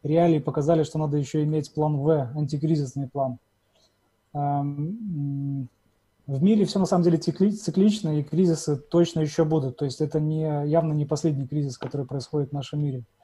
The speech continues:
Будет это в следующем году или позже, ну, кто знает,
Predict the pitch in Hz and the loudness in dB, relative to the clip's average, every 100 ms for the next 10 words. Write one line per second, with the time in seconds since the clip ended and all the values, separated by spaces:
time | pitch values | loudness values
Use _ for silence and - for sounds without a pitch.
0 | _ _ _ _ _ - 170 185 185 175 | _ _ _ _ _ -2 0 2 4 4
1 | 165 196 180 - 156 165 165 190 160 147 | 4 4 2 2 0 2 4 4 4 2
2 | 190 202 165 160 151 156 143 _ _ - | 0 0 2 2 2 -2 -6 _ _ 0
3 | 180 143 139 123 123 | 2 2 0 -2 -4